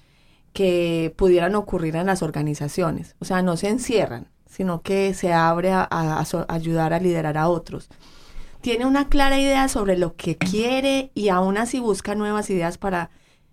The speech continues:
poder, eh, proporcionarle a los trabajadores soluciones claras, ¿cierto? Respetan las prioridades. Mira, es impor-, a mí me pareció tan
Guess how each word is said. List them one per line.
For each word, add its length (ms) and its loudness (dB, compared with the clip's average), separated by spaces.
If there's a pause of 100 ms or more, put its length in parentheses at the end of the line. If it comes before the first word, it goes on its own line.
(160)
poder, 520 2
eh, 320 2
proporcionarle 800 -2
a 60 0
los 280 -2
trabajadores 800 0 (840)
soluciones 720 -2
claras, 400 -4
¿cierto? 340 -8 (360)
Respetan 760 -2
las 300 0 (180)
prioridades. 1000 0
Mira, 240 -4
es 100 -4
impor-, 400 -4
a 100 0
mí 120 2
me 80 -4
pareció 380 -2
tan 180 -2